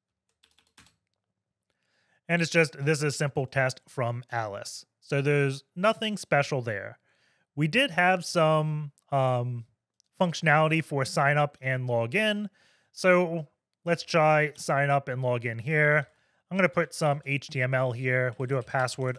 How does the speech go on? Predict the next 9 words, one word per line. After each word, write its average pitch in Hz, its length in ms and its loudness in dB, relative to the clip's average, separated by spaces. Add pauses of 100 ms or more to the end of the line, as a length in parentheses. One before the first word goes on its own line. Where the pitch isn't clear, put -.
of 113 240 -4
password. 165 640 0 (840)
And, 156 720 -2 (1600)
uh, 131 320 0
let's 127 280 -4
click - 260 -8
submit. 220 380 -2 (4000)
Log 131 320 -2
in. 220 380 0